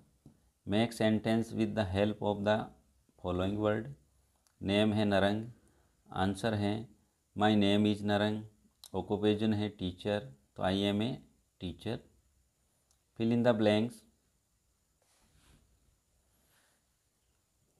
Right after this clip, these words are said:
using is एम आर, is एम आर का प्रयोग करें। A policeman is running after a thief, she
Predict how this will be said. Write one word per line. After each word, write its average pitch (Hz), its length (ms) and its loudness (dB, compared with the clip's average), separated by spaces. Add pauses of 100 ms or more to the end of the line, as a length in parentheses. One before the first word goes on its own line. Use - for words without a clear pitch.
(420)
using 98 400 2 (120)
is 98 180 -2
एम 107 220 2
आर, 113 260 0 (160)
is 92 140 -6
एम 104 200 0
आर 110 140 0
का 110 100 -2
प्रयोग 107 340 -4
करें। 113 200 -8 (840)
A 117 140 -2 (100)
policeman 127 640 2
is 113 300 0 (280)
running 98 420 2
after 98 260 -2
a 107 160 2
thief, 117 320 -6 (1500)
she 131 160 -2